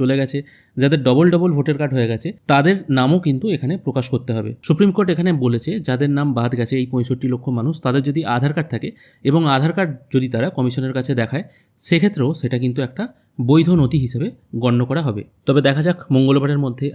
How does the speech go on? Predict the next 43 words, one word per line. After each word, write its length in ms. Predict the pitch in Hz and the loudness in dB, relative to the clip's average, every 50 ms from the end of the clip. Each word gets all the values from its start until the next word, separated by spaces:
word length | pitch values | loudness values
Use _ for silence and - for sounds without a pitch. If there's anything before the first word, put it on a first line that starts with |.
| - 131 | -4 -4
আপাতত 240 | 123 135 127 131 131 123 127 | -4 -4 -4 -4 -4 -4 -4
কোনো 100 | 127 143 | -4 -4
খবর 260 | 135 - 120 110 120 120 - 110 | -2 -2 -2 0 0 0 -2 -2
আসে 120 | 110 - 120 104 | -2 -2 -4 -4
কিনা। 140 | 107 107 107 - _ _ | -4 -6 -8 -12 _ _
স্বাধীনতা 480 | - - - 147 135 175 175 185 180 190 | -8 -2 2 4 4 4 4 2 2 0
দিবসের 340 | 165 151 147 139 - 175 175 - | -2 -2 -2 -2 -2 -4 -4 -2
পূর্ণ 200 | - 135 135 139 143 127 - | -2 0 0 0 0 -2 -4
সকালে 240 | 127 - 117 120 156 - - _ _ _ _ _ _ - | -4 -4 -4 -6 -6 -8 -12 _ _ _ _ _ _ -6
এই 80 | 131 - | -2 2
সুন্দর 240 | - 156 160 165 175 - - | 4 4 4 4 2 0 -2
সুখবরটি 400 | 156 - 151 147 156 151 - 170 160 | -2 -2 0 0 0 0 -2 -2 -2
আপনাদের 240 | 135 123 123 123 131 | -2 -2 -2 -2 -2
জন্য 160 | 123 127 131 139 120 | -2 -2 -2 -2 -2
দিয়ে 120 | 117 117 113 | -2 -2 -2
দিলাম। 160 | 120 120 131 165 180 - - 127 117 | -2 -2 -4 -6 -8 -8 -4 0 2
যদিও 200 | 135 135 151 175 180 170 | 2 4 4 4 4 2
এটা 120 | - 180 175 - | 0 -2 -2 0
পশ্চিমবঙ্গের 520 | 139 123 - - 151 147 151 156 160 160 143 | 0 0 0 0 0 0 0 0 -2 -2 -2
জন্য 140 | 147 147 151 156 139 | -2 -2 -2 -4 -4
গ্রাহ্য 240 | 123 117 110 110 113 156 143 127 | -4 -4 -4 -4 -4 -4 -4 -2
হবে 160 | 123 123 135 | -2 -2 -2
কিনা 200 | - 139 131 131 131 - _ _ _ _ - - | -2 -4 -4 -6 -8 -12 _ _ _ _ -10 -6
সেটা 180 | - 143 131 147 | -2 -2 0 0
বলা 200 | 139 139 139 139 139 | 0 0 0 0 0
মুশকিল, 240 | 127 120 - - 143 170 - _ _ _ _ _ - | -2 -4 -4 -6 -8 -8 -10 _ _ _ _ _ -2
কারণ 200 | 139 135 139 143 139 147 - | 0 2 2 2 0 -4 -6
সুপ্রিম 340 | - - 147 147 151 170 165 | -4 -2 -2 0 0 0 0
কোর্টের 240 | 165 160 165 170 156 135 | 0 0 0 2 2 0
নির্দেশ 200 | 131 123 139 139 - | 0 0 -2 -4 -6
তো 60 | - | -6
কেউ 160 | 147 - 156 156 - | -6 -4 -4 -4 -2
অমান্য 260 | - 120 120 127 139 143 | -2 -2 0 0 0 -2
করতে 220 | 139 151 147 - 156 | -2 -4 -4 -4 -4
পারে 180 | 147 139 147 170 190 | -2 -2 -2 -2 -4
না। 60 | 147 - - _ | -6 -8 -8 _
তবে 140 | - 143 147 151 | 0 2 4 4
এক্ষেত্রে 280 | 139 160 175 175 180 180 170 | 4 2 0 0 0 -2 0
আবার 120 | 170 175 | 0 0
নির্বাচন 360 | 165 147 123 120 123 123 151 135 - | 0 2 2 2 0 0 -2 -2 -2
কমিশনেরও 380 | 147 147 - 165 160 160 160 | -2 -2 -2 -2 -2 -4 -4
কিছু 200 | 156 139 127 127 143 | -4 -4 -2 -2 0
নিজস্ব 300 | 127 120 120 120 - | -2 0 -2 -2 -4